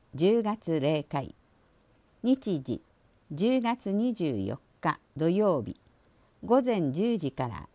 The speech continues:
十一時半まで。場所、麦島コミュニティセンター。内容、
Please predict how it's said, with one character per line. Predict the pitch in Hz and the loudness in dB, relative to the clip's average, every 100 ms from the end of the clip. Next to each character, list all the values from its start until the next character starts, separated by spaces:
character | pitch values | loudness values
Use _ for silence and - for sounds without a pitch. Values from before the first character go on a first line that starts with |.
| _ | _
十 | 151 220 240 | 2 4 4
一 | 226 226 | 0 -2
時 | 202 202 | -2 -2
半 | 185 190 160 | -2 -4 -4
ま | 117 - | -6 -10
で。 | 90 _ _ _ _ _ _ _ _ _ _ _ | -14 _ _ _ _ _ _ _ _ _ _ _
場 | 160 196 | -2 0
所、 | 226 208 - _ _ 175 | 0 -2 -4 _ _ 0
麦 | 190 240 | 2 2
島 | - 233 226 | -2 -4 -4
コ | 175 | -2
ミ | 180 | 0
ュ | 226 | 0
ニ | 233 | -2
テ | 233 214 | -2 -2
ィ | 208 | -2
セ | 208 202 | -2 -4
ン | 170 | -4
タ | - | -6
ー。 | 101 90 - _ _ _ _ _ _ _ _ _ - | -8 -8 -10 _ _ _ _ _ _ _ _ _ 0
内 | 185 220 214 | 2 2 2
容、 | 190 170 151 | 2 2 0